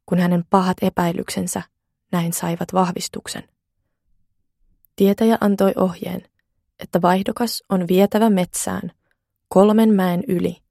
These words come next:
ja jokaisen mäen laella hakattava sitä kataja vastoin niin, että se parkuu surkeasti. Silloin maahiset ehkä pahastuvat,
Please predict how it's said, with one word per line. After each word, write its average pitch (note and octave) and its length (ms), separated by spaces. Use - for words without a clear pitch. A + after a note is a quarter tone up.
ja F3 120
jokaisen A3+ 560
mäen F#3+ 340
laella F3 420
hakattava G#3+ 680
sitä - 300
kataja F#3 380
vastoin F3 540
niin, E3+ 360
että F#3+ 200
se G3+ 120
parkuu G3 480
surkeasti. - 760
Silloin G3 400
maahiset F3+ 680
ehkä F#3+ 360
pahastuvat, G3 640